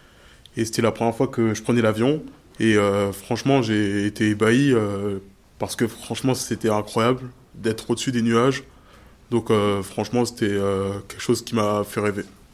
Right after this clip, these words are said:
Et donc, c'est pour ça que je me suis dit que je deviendrais un jour pilote de ligne.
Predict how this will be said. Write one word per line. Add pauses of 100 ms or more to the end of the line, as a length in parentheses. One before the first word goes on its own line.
(140)
Et
donc,
c'est
pour
ça
que
je
me
suis
dit
que
je
deviendrais
un
jour
pilote
de
ligne.